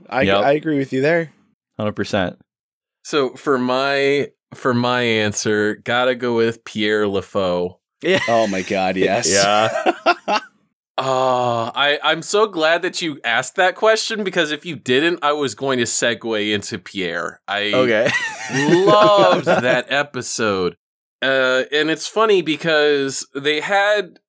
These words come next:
Speaker 3: a previous episode that I feel was sort of meant to be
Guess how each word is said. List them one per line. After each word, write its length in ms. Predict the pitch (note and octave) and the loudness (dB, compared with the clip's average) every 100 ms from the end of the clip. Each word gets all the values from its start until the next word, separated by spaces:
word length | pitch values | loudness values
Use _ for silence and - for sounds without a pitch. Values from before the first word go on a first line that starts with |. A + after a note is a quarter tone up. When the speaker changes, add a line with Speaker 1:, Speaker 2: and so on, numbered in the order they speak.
| - | -8
Speaker 3:
a 100 | C3+ | -8
previous 600 | - E3 E3 D#3 C#3+ - | -4 -2 -2 -2 -2 0
episode 680 | C3+ B2+ C3 - C3+ B2 A2+ | -2 -2 -4 -2 0 0 0
that 240 | A#2+ A#2 A#2 | -2 -2 -4
I 140 | A2+ | -6
feel 400 | - C3 C3+ C3+ | -6 -2 0 2
was 200 | A#2+ G#2+ | 2 0
sort 320 | - C3 C3+ | -2 2 2
of 140 | C#3 C#3 | 2 0
meant 220 | C3+ B2+ | -2 -2
to 100 | C#3 | -8
be 480 | A#2 B2+ B2+ B2 | -4 -2 0 -2